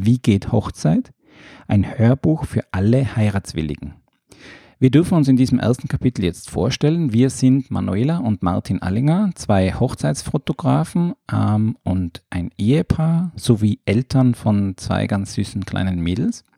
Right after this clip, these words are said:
Ähm, die Hochzeitsstory hat bei mir begonnen, deswegen beginne ich jetzt einmal ganz ungentlemanlike als Herr als erstes.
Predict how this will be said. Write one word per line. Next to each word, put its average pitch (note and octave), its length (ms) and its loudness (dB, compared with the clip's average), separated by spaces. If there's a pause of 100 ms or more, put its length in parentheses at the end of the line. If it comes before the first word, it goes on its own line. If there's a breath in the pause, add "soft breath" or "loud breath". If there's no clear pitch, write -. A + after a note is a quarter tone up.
(840 loud breath)
Ähm, A#2+ 400 4 (100)
die A#2+ 400 2
Hochzeitsstory D3+ 1300 -2
hat - 360 -2 (380)
bei G2+ 100 -2
mir A2 260 4
begonnen, F#2+ 380 2
deswegen F#2+ 280 -4
beginne A2 280 2
ich B2+ 100 -2
jetzt A#2 220 -6
einmal G#2+ 160 0
ganz G2 200 -4
ungentlemanlike C#3 1080 0
als - 260 -6
Herr G#2+ 220 0
als E2+ 200 -8
erstes. - 520 -4